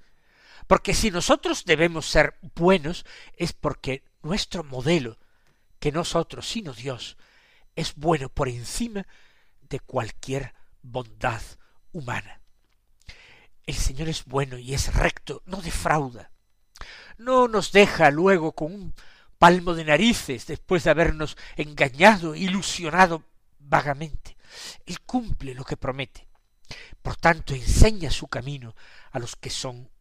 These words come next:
humildes, dice el salmista, y enseña el camino a los pecadores.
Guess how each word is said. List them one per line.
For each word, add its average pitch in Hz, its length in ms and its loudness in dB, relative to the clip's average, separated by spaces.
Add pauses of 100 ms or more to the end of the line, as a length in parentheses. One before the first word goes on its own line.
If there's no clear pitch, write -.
(160)
humildes, 143 800 -8 (520)
dice 131 420 -10
el 123 120 -12
salmista, 131 760 4 (880)
y 196 160 4
enseña 294 500 8
el 214 140 6
camino 247 380 -2
a 190 40 2
los 165 180 -6
pecadores. 143 800 -6